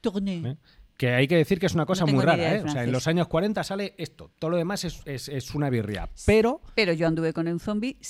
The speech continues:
Speaker 1: sí
Speaker 2: una
Speaker 1: que
Speaker 2: maravilla.
Speaker 1: es una maravilla. ¿Por qué? Porque
Speaker 2: No.
Speaker 1: tiene a Tourné de, perdonad mi pronunciación, que yo
Speaker 2: Jacques
Speaker 1: francés, pues,
Speaker 2: Tourné.
Speaker 1: no sé, tu-, señor, eh, Jacques Tourné, que, que era,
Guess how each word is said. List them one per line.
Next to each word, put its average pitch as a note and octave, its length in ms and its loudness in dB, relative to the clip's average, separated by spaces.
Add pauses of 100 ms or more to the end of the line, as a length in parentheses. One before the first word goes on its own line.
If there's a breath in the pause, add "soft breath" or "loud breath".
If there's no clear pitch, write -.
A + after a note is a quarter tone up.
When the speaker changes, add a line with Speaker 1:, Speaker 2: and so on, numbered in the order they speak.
Speaker 1:
sí C4+ 100 2
Speaker 2:
una - 80 -4
Speaker 1:
que G#3+ 80 0
Speaker 2:
maravilla. F#2+ 380 -6
Speaker 1:
es G3+ 220 -2
una F3 80 0
maravilla. D3+ 420 -6
¿Por F#3 140 -6
qué? F#3+ 120 -6
Porque D#3+ 200 -12
Speaker 2:
No. A#2 40 -8
Speaker 1:
tiene D#3 140 -4
a D#3+ 60 -4
Tourné F3 300 -6
de, E3+ 160 -8 (280)
perdonad D#3+ 400 -6
mi G3+ 160 -4
pronunciación, F#3+ 720 -4
que G3+ 100 -10
yo F3 80 -8
Speaker 2:
Jacques C#3+ 100 -8
Speaker 1:
francés, D#3 300 0
pues, D3 80 2
Speaker 2:
Tourné. C#3 140 2
Speaker 1:
no F#3+ 100 -4
sé, - 180 -10
tu-, B3+ 380 -6
señor, D#3 500 -6
eh, F3+ 160 -4
Jacques F3 280 -2
Tourné, D#3+ 320 -6 (460 loud breath)
que, E3+ 880 0
que D3+ 120 -6
era, C#3+ 180 -10